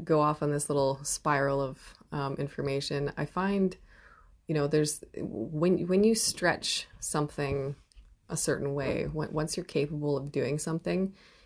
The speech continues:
you're always gonna be capable of doing that. You can't really retract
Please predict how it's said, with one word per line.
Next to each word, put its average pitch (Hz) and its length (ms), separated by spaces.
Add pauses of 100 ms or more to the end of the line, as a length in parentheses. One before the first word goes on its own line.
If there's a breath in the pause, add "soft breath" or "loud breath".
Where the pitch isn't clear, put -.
(120 soft breath)
you're 185 160
always 180 280
gonna 160 160
be 151 100
capable 147 600
of 147 140
doing 139 320
that. - 300
You 143 120
can't 170 300
really 151 480 (440)
retract 151 800